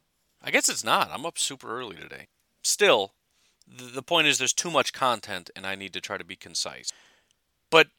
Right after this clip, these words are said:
for example, if you look at the Bears and say, "Well, the Bears aren't a good team, and so what if you beat them?" Now, we'll see how it ends up. You gotta understand, since their bye week, they've scored thirty points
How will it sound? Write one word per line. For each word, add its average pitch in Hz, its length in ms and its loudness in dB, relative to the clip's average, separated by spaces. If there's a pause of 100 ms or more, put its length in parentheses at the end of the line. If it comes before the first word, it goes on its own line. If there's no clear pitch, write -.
(380)
for 190 280 2
example, 143 760 6 (300)
if 139 200 -8
you 156 120 -2
look 151 200 0
at 147 100 -6
the 139 80 -4
Bears 113 600 4
and 113 180 -4
say, 120 180 2
"Well, 113 180 -2
the 113 100 -6
Bears 143 380 4
aren't 123 220 -2
a 120 60 -4
good 110 200 -6
team, 110 360 -8
and 107 160 -8
so 120 220 0
what 113 200 0
if 110 140 -8
you 110 60 -14
beat 98 260 -10
them?" 78 180 -14 (440)
Now, 127 360 6
we'll 123 380 -4
see 147 220 4
how 139 180 8
it 123 80 4
ends 113 240 2
up. 147 280 6 (200)
You 170 80 -8
gotta 220 140 10
understand, 147 400 4
since - 340 0
their 196 180 2
bye 113 320 2
week, 185 400 -12 (240)
they've 175 180 4
scored 202 360 0
thirty 208 720 -4 (220)
points 165 520 0